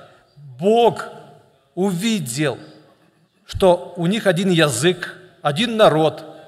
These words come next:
Теперь не будет для них ничего невозможного", он сказал.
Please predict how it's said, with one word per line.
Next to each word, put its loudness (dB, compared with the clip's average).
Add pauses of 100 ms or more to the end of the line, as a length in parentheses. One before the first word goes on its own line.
(600)
Теперь -2 (720)
не 0
будет -2
для 4
них -2
ничего -2
невозможного", 0
он -4
сказал. -4